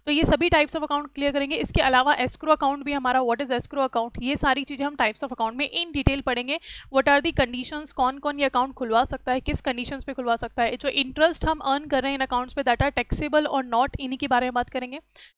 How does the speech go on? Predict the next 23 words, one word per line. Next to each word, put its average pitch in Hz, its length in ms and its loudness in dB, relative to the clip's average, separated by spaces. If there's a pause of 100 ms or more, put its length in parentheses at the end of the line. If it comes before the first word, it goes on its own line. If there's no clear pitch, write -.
(120)
Next - 200 0
बात 339 160 4
करते 320 220 2
हैं 339 60 -2
types 285 240 2
of 330 80 0
banking। 277 360 -2
Types 254 260 2
of 294 80 2
banking 262 320 0
बहुत 240 260 0
ही 302 120 -2
बेसिक 240 360 -6
सा 311 100 2
topic 262 360 0
है 277 40 2
हमारा 247 240 4
banking 226 400 -4
का, 247 140 0
जो 262 140 -12
हर 233 180 4
एक 269 140 -4
student 262 400 -4